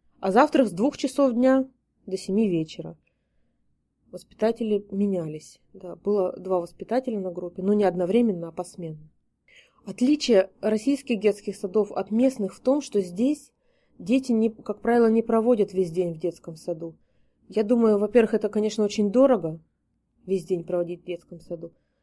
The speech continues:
А, и к тому же здесь дети не на полном обеспечении. Я видела как здесь детей приводят, например, в детский сад Монтессори,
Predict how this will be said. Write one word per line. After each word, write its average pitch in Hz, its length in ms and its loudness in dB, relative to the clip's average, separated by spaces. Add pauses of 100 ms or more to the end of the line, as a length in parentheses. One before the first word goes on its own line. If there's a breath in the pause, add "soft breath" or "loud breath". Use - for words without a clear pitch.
(380)
А, 180 260 -4
и 202 100 -6
к - 80 -20
тому 233 240 4
же 240 80 0
здесь 214 360 -2
дети 226 320 0
не 220 160 4
на 240 140 2
полном 196 480 0
обеспечении. 190 1040 -4 (400)
Я 202 300 -2
видела 190 540 2 (960)
как - 300 -8
здесь 190 300 -4
детей 190 280 -2
приводят, 180 380 0
например, 180 260 -4
в 170 40 -6
детский 185 280 -2
сад 180 200 -2
Монтессори, 196 680 -2